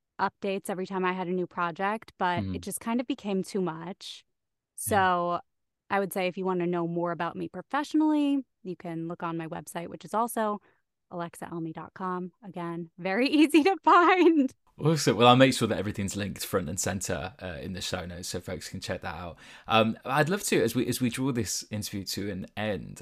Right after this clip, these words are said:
Speaker 2: I'd love to simply end by asking if you have any upcoming projects that you're excited about. Of course, we have a big one of, uh, of, of your play, but just any sort of upcoming audiobooks,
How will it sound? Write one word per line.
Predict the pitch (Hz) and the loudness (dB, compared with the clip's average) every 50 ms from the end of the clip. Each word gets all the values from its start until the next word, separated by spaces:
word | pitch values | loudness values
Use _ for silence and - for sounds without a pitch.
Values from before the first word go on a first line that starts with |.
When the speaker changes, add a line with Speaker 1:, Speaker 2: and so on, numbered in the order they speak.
| - | -10
Speaker 2:
I'd | - 104 110 | -8 -6 -6
love | 139 151 - | -6 -8 -8
to | - - | -8 -6
simply | - 117 110 95 101 98 87 71 | -4 -4 -4 -4 -4 -4 -4 -4
end | 95 104 - | -4 -4 -6
by | - 95 98 - | -6 -6 -6 -4
asking | - 107 104 - - - - 110 101 101 101 - - - - | -4 -4 -2 -2 -4 -4 -4 -4 -4 -4 -6 -10 -14 -14 -6
if | - 113 - - | -6 -6 -2 0
you | 117 113 | 0 0
have | - 113 107 113 104 - - - | 0 2 0 0 0 -2 -6 -4
any | 110 110 110 110 110 110 | -2 -2 0 0 -2 0
upcoming | - 113 110 - - 117 117 113 | -2 -2 -2 -2 0 0 0 0
projects | - - - 117 110 - 113 - - - - | 0 2 2 0 2 2 -2 -4 -4 -4 -2
that | 117 | -2
you're | 101 98 87 | -2 -2 -4
excited | 113 - - 117 117 143 - - 101 | -4 -2 -2 -2 -2 -2 -4 -6 -8
about. | - - 80 | -6 -6 -6
Of | 78 - - | -6 -8 -6
course, | - - 120 117 - - | -4 -2 -2 -2 -2 -4
we | 98 101 | -6 -4
have | 101 95 92 - - - - - - - | -4 -4 -4 -6 -12 -20 -20 -14 -10 -10
a | 92 | -8
big | - 104 101 95 | -6 -6 -6 -6
one | 95 101 101 | -6 -8 -8
of, | 90 - - | -8 -10 -10
uh, | - - 98 95 95 - - | -8 -6 -6 -6 -6 -8 -8
of, | - 95 - | -10 -10 -10
of | - - 92 - | -10 -10 -10 -10
your | 87 82 | -10 -12
play, | - - - - 104 107 98 87 85 - - _ _ _ | -12 -10 -2 0 0 0 0 -2 -6 -10 -14 _ _ _
but | - 120 | -4 -2
just | - 151 143 - | -2 0 2 2
any | 131 139 139 131 | 2 2 2 0
sort | - - 117 113 - | 0 -2 -2 -2 -2
of | |
upcoming | - 135 - - - 131 120 120 | -2 -4 -2 -2 0 0 0 2
audiobooks, | 127 135 143 135 139 139 135 123 - 139 131 - - - - - | 0 0 0 0 2 0 0 0 0 -2 -2 -2 -2 -6 -10 -10